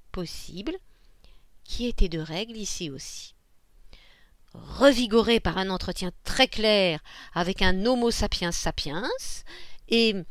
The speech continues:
nanti de formulaires à l'intention de mes anciens employeurs pour leur demander de justifier de mes périodes manquantes, je me lançai dans une nouvelle campagne.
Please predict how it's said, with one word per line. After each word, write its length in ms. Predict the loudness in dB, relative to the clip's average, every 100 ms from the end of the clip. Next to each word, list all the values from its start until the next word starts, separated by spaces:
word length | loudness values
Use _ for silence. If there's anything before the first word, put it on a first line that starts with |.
| -14 -16 -14 -6
nanti 600 | 2 4 4 0 -2 -2
de 80 |
formulaires 600 | -2 -4 -4 -2 0 0
à 80 | -2
l'intention 480 | -4 -6 -8 -8 -8
de 100 | -6
mes 260 | -6 -4 -4
anciens 440 | -4 -4 -4 -6 -8
employeurs 680 | -12 -14 -6 -4 -2 -2 -4
pour 180 | -6 -8
leur 160 | -10
demander 760 | -4 0 0 0 -4 -4 -4 -6 -12 -20 -20 -20 -20 -20 -20 -20
de 220 | -10 -8 -8
justifier 760 | -8 -6 -6 -6 -8 -2 -2
de 120 | -2
mes 120 | -4
périodes 320 | -6 -6 -6 -6
manquantes, 640 | -6 -4 -2 -2 -4 -12 -16 -20 -20 -20 -20 -20 _ -20 -20 _ -12
je 240 | -2 2
me 180 | 2 0
lançai 420 | -8 -10 -6 -4
dans 160 | -4 -6
une 200 | -6 -6
nouvelle 260 | -2 -2
campagne. 680 | 0 -2 0 0 -2 -6 -10